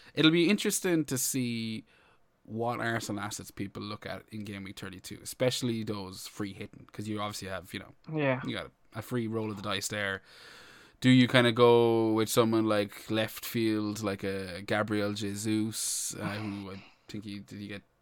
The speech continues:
Speaker 1: two goals at the weekend, or, uh, maybe it was last weekend, but, you know, he, he's hit the ground running since coming back.
Speaker 2: Yeah.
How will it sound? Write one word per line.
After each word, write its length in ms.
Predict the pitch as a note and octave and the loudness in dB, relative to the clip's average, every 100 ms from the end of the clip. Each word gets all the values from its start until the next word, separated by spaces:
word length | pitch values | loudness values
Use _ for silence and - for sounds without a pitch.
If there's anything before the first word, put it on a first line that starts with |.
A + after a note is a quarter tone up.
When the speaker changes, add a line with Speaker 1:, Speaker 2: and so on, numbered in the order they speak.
| _ - | _ -10
Speaker 1:
two 220 | B2+ D3 | -6 -4
goals 400 | E3 F3 F3 - | -4 -6 -10 -14
at 60 | - | -14
the 80 | |
weekend, 360 | E3 E3+ F3+ E3+ | -12 -10 -8 -6
or, 560 | A2 A2 G#2+ - - - _ _ _ _ - | -6 -6 -8 -10 -12 -18 _ _ _ _ -12
uh, 300 | G2+ F#2+ E2+ - - | -8 -6 -8 -10 -8
maybe 220 | A2+ A2 | -4 -4
it 20 | |
was 100 | G#2 | -4
last 220 | A#2+ B2+ C3+ | -4 -4 -4
weekend, 320 | C3+ C3+ A#2 | 0 0 0
but, 140 | A2+ | 0
you 80 | D3+ | 0
know, 120 | A2+ | 0
he, 260 | - D3 E3+ | -4 -6 -4
he's 240 | A#2+ E3 | -2 -2
hit 160 | D#3 C#3 | 0 0
the 60 | A#2+ | 0
ground 220 | A2+ G#2+ | 0 0
running 220 | G#2 G2+ | -4 -6
since 160 | G2+ - | -8 -8
coming 240 | G#2 G2+ | -8 -2
back. 320 | A#2+ A#2+ - - - | 2 2 0 -18 -6
Speaker 2:
Yeah. 220 | E3 D3 | 2 4